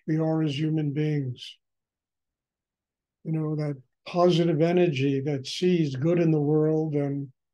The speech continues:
is willing to act that way, to approach life from a place deep in their heart, compassion, with love.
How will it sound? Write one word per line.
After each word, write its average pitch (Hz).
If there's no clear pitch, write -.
is 165
willing 202
to 175
act 214
that 151
way, 139
to 147
approach 180
life 160
from 160
a 156
place 170
deep 160
in 165
their 147
heart, 160
compassion, 165
with 139
love. 156